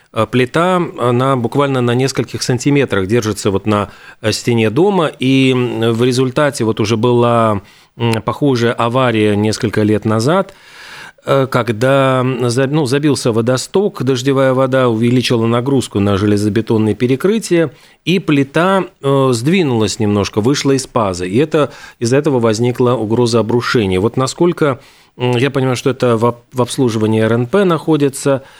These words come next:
э, здание, но говорят, что, м, таких вот серий около пятисот домов, ну, четыреста точно. Э, боль-, больше четырёхсот. И, ну, вот, э,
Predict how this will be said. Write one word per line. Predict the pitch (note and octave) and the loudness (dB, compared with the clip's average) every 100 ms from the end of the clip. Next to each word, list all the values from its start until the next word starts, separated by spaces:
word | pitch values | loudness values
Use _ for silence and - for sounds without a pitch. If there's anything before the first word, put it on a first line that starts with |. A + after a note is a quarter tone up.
| - - - - | -20 -20 -20 -12
э, | C#3 C3 C3+ C3 | -2 2 2 2
здание, | A#2+ B2 C3 A#2+ A#2 A#2 | 0 0 0 2 0 0
но | B2+ A#2+ C3 C#3 C3 | 0 0 2 2 2
говорят, | B2 C#3+ F3 | 0 0 -2
что, | F3 D3+ - _ - | -2 -6 -6 _ -4
м, | C3 | -4
таких | B2 C3+ - E3+ - | -2 -4 -2 -2 0
вот | A#2+ - | -4 -2
серий | - G3 F#3+ D#3 | 0 2 2 0
около | B2+ - C#3+ C3 | 0 0 0 0
пятисот | - B2+ C3 - E3 C#3+ | -4 -4 -2 0 -2 0
домов, | D3 C3+ G2 | 0 0 0
ну, | A#2+ | -2
четыреста | A2+ - E3+ C#3 - C#3+ | -2 0 0 -2 -4 -2
точно. | C3 G2 - E2 - _ _ _ _ _ _ - - | 0 0 -4 -6 -8 _ _ _ _ _ _ -16 -4
Э, | G2+ G2+ G2+ | 0 0 0
боль-, | A2 C3 A2 | 0 0 0
больше | A#2 B2+ - | -2 -2 -2
четырёхсот. | - - G2+ - G2 E2 - - - - _ | -6 0 -2 0 -2 -4 -10 -20 -20 -20 _
И, | B2+ C#3 C#3+ C#3+ C#3 C#3 C3+ | 0 2 2 2 4 4 2
ну, | D3+ G#3+ | 0 0
вот, | D#3 - - | -2 -4 -4
э, | C#3+ C#3 C3+ C3+ C3 B2+ | 0 2 2 4 2 2